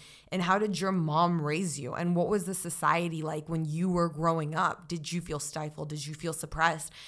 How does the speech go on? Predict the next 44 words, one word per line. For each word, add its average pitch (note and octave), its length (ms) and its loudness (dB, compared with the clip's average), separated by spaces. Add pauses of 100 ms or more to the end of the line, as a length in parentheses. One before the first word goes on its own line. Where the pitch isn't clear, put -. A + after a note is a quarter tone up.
(560)
And F#3+ 120 0
I F#3+ 60 2
wanna G3 360 2
really F#3 360 2
just D#3+ 240 -6
sit G3+ 160 -6
there F3+ 140 0
and D3+ 160 -2
listen F3 340 0
to F3 100 -4
them D#3 220 -2
and, D#3 220 -4
and D#3+ 280 -2 (720)
do C4+ 580 0 (300)
what F#3+ 280 2
I F#3+ 520 6
did F#3 200 -2
to F3+ 100 -2
my D#3 220 0
mom, D3 440 -4
right? E3 280 -4
Because F3 200 -2
I F3 80 6
had F3+ 160 4
a E3 40 0
family E3+ 360 -2
therapy D#3+ 320 -4
session D#3 340 -6
with D3+ 100 -4
my D#3+ 180 0
mom D3+ 260 -2
where D3+ 260 -2 (720)
she F#3 380 -4
let F3 200 2
out F3 180 4
a E3 40 0
few F3+ 240 -2
of D#3+ 80 -2
the E3 80 -4
things E3+ 280 0
that E3 80 -10
she - 160 -4
went E3 280 0
through. D#3 200 -4